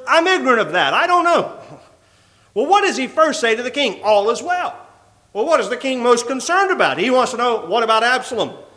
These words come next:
This young man doesn't have an answer because he wasn't there. He said, "I didn't see. All I could see was a tumult." What does that mean? "All I saw was a struggle. All I saw was confusion. All I saw was there was a mass of people and all things going on, and I couldn't make out anything."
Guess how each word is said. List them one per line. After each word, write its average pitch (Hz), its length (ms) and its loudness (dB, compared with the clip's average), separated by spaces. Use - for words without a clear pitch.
This 320 280 -4
young 254 220 0
man 202 340 0
doesn't 180 240 -2
have 254 180 4
an 285 60 0
answer 320 380 2
because 180 220 0
he 233 100 -2
wasn't 269 320 4
there. 330 180 4
He 285 80 2
said, 156 140 -2
"I 160 160 4
didn't 302 240 2
see. 330 500 0
All 254 240 6
I 320 160 4
could 254 160 -4
see 294 220 0
was 285 160 0
a 294 60 -2
tumult." 302 520 6
What 170 120 4
does 208 80 -2
that 247 160 6
mean? 208 100 4
"All 269 160 8
I 311 160 6
saw 254 240 4
was 202 140 4
a 180 60 0
struggle. 311 360 6
All 214 240 6
I 208 120 4
saw 240 280 4
was 247 140 2
confusion. 330 680 4
All 285 200 6
I 285 160 2
saw 294 320 4
was 262 180 2
there 277 140 4
was 247 120 0
a 277 60 4
mass 277 380 2
of 269 100 -6
people 294 380 2
and 233 100 2
all 294 180 8
things 285 260 -2
going 269 240 4
on, 277 220 6
and 240 80 2
I 285 140 4
couldn't 285 280 0
make 294 200 6
out 302 200 4
anything." 285 560 4